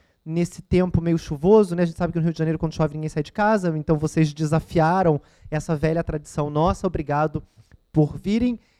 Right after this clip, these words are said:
E, bom, eu acho que também o, o motivo não poderia ser mais nobre. Nós temos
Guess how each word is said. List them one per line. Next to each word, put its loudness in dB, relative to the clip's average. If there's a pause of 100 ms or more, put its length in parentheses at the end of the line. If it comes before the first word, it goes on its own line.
(280)
E, 4 (180)
bom, 2
eu -2
acho 0
que -20
também 0
o, 0
o -2
motivo 0
não 0
poderia 0
ser -4
mais -6
nobre. -2
Nós -8
temos -4